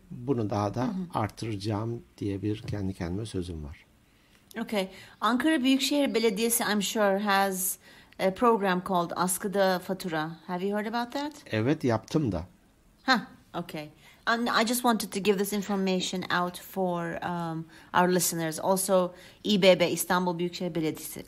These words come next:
Speaker 2: also
Speaker 1: Bir
Speaker 2: has
Speaker 1: sürü
Speaker 2: this
Speaker 1: var.
Speaker 2: kind of
Speaker 1: Ee, Ankara
Speaker 2: Aha,
Speaker 1: durdurdu
Speaker 2: aha.
Speaker 1: diye mi duydum hatırlamıyorum ama, e,
Speaker 2: No, no, it's still going
Speaker 1: öyle
Speaker 2: on.
Speaker 1: mi?
Speaker 2: It's
Speaker 1: Tamam.
Speaker 2: still going on.
Speaker 1: Var.
Speaker 2: Aha.
Speaker 1: Bu-, bunun gibi bir sürü var. Hatta
Speaker 2: Aha.
Speaker 1: bizzat
Speaker 2: Hı hı.
Speaker 1: hani,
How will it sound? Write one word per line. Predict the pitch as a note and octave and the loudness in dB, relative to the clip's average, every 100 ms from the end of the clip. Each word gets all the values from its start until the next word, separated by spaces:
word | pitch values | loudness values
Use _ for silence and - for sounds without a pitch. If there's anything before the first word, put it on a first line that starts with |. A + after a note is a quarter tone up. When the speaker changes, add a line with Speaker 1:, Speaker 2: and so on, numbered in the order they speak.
| - | -4
Speaker 2:
also | D3+ G3+ | 0 2
Speaker 1:
Bir | |
Speaker 2:
has | G#3+ D3 | 2 4
Speaker 1:
sürü | A2 | 6
Speaker 2:
this | G2+ | 8
Speaker 1:
var. | E2+ A2+ - | 8 6 4
Speaker 2:
kind | D3 | -2
of | - | -6
Speaker 1:
Ee, | - - | -4 -2
Ankara | E3+ E3 G3 F#3 | 0 2 4 6
Speaker 2:
Aha, | - | 8
Speaker 1:
durdurdu | E3+ D#3 F3 F3+ | 6 6 4 4
Speaker 2:
aha. | F3 | 4
Speaker 1:
diye | E3+ | 4
mi | F3 D#3 | 4 2
duydum | C#3 C3 C#3 | 2 0 -4
hatırlamıyorum | C3 - C#3+ D#3 G2+ F#2 C#3+ | -6 -2 0 2 2 2 0
ama, | E3+ C3 C#3 - | -2 0 0 0
e, | A#3 | 4
Speaker 2:
No, | A#3+ A#3 | 4 4
no, | A3 G#3 | 4 2
it's | G#3+ | 0
still | - B3+ | 0 0
going | G#3+ G#3+ G#3 | 2 0 2
Speaker 1:
öyle | B2+ C#3 | 2 2
Speaker 2:
on. | B2 | 2
Speaker 1:
mi? | |
Speaker 2:
It's | G#2+ B2+ | 0 -2
Speaker 1:
Tamam. | G2+ | -2
Speaker 2:
still | F#2 G#3 | -2 -6
going | F#3 F#3+ F#3 | -4 -4 -4
on. | E3 D#3+ | -6 -4
Speaker 1:
Var. | E3 | -2
Speaker 2:
Aha. | D3 F#3 F3 | 0 -2 -4
Speaker 1:
Bu-, | E3 D3+ | -4 2
bunun | D3 D3 | 4 6
gibi | C#3 D3 | 6 4
bir | C#3 | 2
sürü | C#3+ - A2+ | -2 -2 -2
var. | A2+ | 0
Hatta | B2+ F#3 C3 | -2 0 -2
Speaker 2:
Aha. | A2+ | 0
Speaker 1:
bizzat | C#3+ D3+ B2 A2+ | 2 2 4 2
Speaker 2:
Hı | G#2+ | 2
hı. | |
Speaker 1:
hani, | G#2+ G#2+ | 2 2